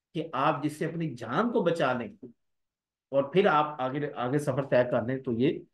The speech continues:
दुरुस्त है। लेकिन वो कहते हैं अगर अजीमत हो बंदों के हाथ में, यानी कि बंदों से मुतल्लिक हो, अगर अजीमत का ताल्लुक बंदों से हो तो अजीमत अफजल है, फिर रुखसत नहीं लेनी चाहिए बल्कि अजीमत पर अमल करना चाहिए। इसकी मिसाल कैसे है?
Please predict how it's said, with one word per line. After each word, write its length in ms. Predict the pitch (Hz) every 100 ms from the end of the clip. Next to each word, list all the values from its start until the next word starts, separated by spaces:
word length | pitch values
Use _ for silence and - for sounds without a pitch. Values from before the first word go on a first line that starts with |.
| _ _ 98
दुरुस्त 360 | 135 165 170
है। 180 | 110 98 - _ _ _ _ _ _ -
लेकिन 280 | 190 214 269
वो 80 | 254
कहते 240 | 233 240
हैं 80 | 277
अगर 220 | 208 285
अजीमत 580 | - 196 160 196 240 240
हो 120 | 220 233
बंदों 360 | 160 170 233 240
के 80 |
हाथ 280 | 196 131 123
में, 220 | 131 95 - _ _ -
यानी 260 | 139 170
कि 140 | 185 196
बंदों 340 | 139 139 202
से 140 | 233 247
मुतल्लिक 440 | 220 160 147 143
हो, 180 | 107 87 _ _ _ _
अगर 240 | 127 151 208
अजीमत 400 | 151 170 190 196
का 80 | 180
ताल्लुक 380 | - 156 196 190
बंदों 320 | 147 147 -
से 120 | 170
हो 80 | 160
तो 100 | 185 -
अजीमत 600 | 151 131 147 156 165 190 139
अफजल 360 | 131 127 139
है, 440 | 117 131 143 143 - _
फिर 120 | 190
रुखसत 360 | 165 147 - 151
नहीं 160 | 135 180
लेनी 220 | 143 123
चाहिए 300 | 120 120 131
बल्कि 340 | 117 113 160 220 - - _ _ -
अजीमत 380 | 127 156 185
पर 140 | 170 139
अमल 300 | 120 170 165
करना 220 | 131 120
चाहिए। 220 | 117 117 165
इसकी 200 | 170 202
मिसाल 300 | 165 170 180
कैसे 300 | 185 -
है? 100 | 117